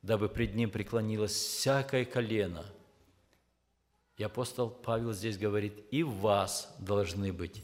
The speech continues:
те же чувствования, которые во Христе Иисусе". Дорогие братья и сестры, чтобы нам не отпасть от благодати, чтобы нам держаться за Господа,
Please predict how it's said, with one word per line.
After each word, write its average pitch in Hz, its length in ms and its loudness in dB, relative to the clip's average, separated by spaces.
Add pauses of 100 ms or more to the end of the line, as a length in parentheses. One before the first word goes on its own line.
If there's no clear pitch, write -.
те 104 200 -4
же 92 160 -4
чувствования, 95 1000 -4 (680)
которые 107 440 4
во 98 120 2
Христе 101 560 -4
Иисусе". 104 680 -6 (760)
Дорогие 120 320 6
братья 123 300 6
и - 20 0
сестры, 143 360 0
чтобы 120 320 4
нам 120 220 4
не 123 60 4
отпасть 139 420 4
от 139 100 -2
благодати, 135 580 4
чтобы 127 280 -2
нам 131 180 2
держаться 143 400 0
за 143 140 2
Господа, 117 500 0